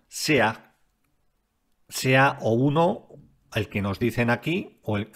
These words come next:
el que nos dicen aquí, o el que nos dicen aquí. Bien, si hacemos este determinante, si hacemos este determinante de D tres, ¿vale? El,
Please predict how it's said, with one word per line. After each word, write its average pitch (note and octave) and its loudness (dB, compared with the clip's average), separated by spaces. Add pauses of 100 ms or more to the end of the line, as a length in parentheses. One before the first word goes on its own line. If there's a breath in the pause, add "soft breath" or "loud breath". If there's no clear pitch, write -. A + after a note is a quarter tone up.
(140)
el - -14
que - -10
nos G2 -4
dicen A#2+ -4
aquí, D3+ -4
o D3 -2
el G#2 -2
que F#2+ -8
nos F2+ -8
dicen F#2+ -8
aquí. E2+ -14 (460 loud breath)
Bien, G2+ -4 (580)
si - -6
hacemos D#3 0
este C#3+ -2
determinante, A2+ -2
si - -14
hacemos A#2 -6
este A2+ -8
determinante G2 -8 (220)
de F#2+ -10
D G2 -4
tres, - -8 (1080 soft breath)
¿vale? G#2 -8
El, G#2 -14